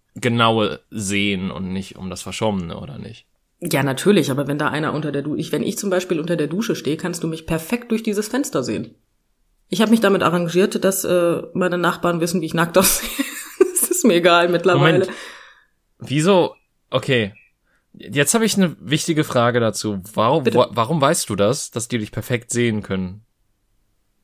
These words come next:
Speaker 2: Das, <laughs> das weiß ich aus einem ganz bestimmten Grund. Ich bin früher mit einem Bus zur Schule gefahren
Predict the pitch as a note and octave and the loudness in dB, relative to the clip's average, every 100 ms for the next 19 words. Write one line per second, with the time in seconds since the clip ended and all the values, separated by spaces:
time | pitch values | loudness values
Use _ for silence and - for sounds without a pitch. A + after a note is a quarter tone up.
0 | _ _ _ _ _ _ _ - - - | _ _ _ _ _ _ _ -18 -16 -6
1 | - F3+ G#3+ G3 E3+ E3 E3+ F#3 F#3 D3 | 0 4 4 2 0 2 6 6 6 6
2 | E3+ F#3+ G3+ F#3+ F#3 F#3 F#3 A#3+ A3+ - | 6 4 2 0 0 -2 2 2 2 0
3 | F3 - G3+ G#3 G3 D#3+ E3 E3 F3 - | -6 -4 -2 0 -2 -4 -4 -4 -4 -6
4 | E3 F#3 G3 A#3 A#3+ A#3 | -6 -4 -4 -4 -4 -6